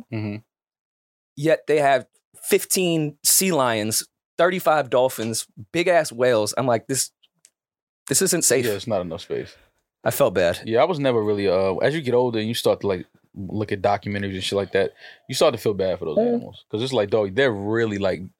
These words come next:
Speaker 1: being contained and, like, which is, like, the equivalent of Tupperware.
Speaker 2: And then, <laughs> and then the fucking trainers had the nerve to, like, try to give us a les-, a lesson on protecting dolphins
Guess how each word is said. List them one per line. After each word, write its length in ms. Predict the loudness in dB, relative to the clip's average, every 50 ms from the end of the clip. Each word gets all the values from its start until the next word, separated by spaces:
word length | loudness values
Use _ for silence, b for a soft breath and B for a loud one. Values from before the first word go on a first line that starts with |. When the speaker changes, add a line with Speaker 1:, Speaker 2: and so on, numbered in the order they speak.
| _ _ -12
Speaker 1:
being 420 | -8 -6 -6 -4 -4 -6 -8 -10 -14 _ _ _ _ _ _ -8
contained 600 | -6 -6 -4 -4 -4 -4 -2 -2 -2 -2 -4 -4
and, 100 | -4 -4
like, 260 | -6 -6 -8 -10 -14 b b b b b b b b _ _ _ _ _ _ _ _
which 240 | -6 -4 -2 -2 -4
is, 120 | -2 0
like, 160 | 0 0 2
the 80 | 0 -2
equivalent 400 | 0 0 0 0 0 -2 -4 -4
of 60 | -4
Tupperware. 460 | -2 0 0 0 -2 -4 -6 -6 -8 -12 _ _ _ _ _ _ _ _ _ _
Speaker 2:
And 120 | -4 0 2
then, 220 | 2 2 0 -2 -6 _ _ _ _ _ _ _ _ _ _ _ _ _ _ _ _ _ _ _ -8
<laughs> 180 | -6 -4 -4 0
and 100 | 0 0
then 100 | 0 0
the 60 | 0
fucking 320 | 2 2 2 2 2 0
trainers 400 | 0 0 0 2 2 0 0 2
had 160 | 2 0 0
the 60 | 0 -2
nerve 380 | -2 0 2 2 2 2 0 0
to, 80 | 0 2
like, 300 | 2 2 2 0 -6 _ _ _ -2
try 140 | 0 2 2
to 60 | 2
give 260 | 0 -2 -4 -2 0
us 140 | 0 0 0
a 60 | 0
les-, 340 | 2 2 2 2 2 0 -2 -2
a 60 | -2 2
lesson 340 | 4 4 4 4 2 0
on 180 | 0 -2 -4 -4
protecting 580 | -4 -6 -4 -2 -2 -2 -2 -2 -4 -4 -4 -2
dolphins 600 | 0 0 0 0 0 -2 -4 -4 -4 -4 -6 -4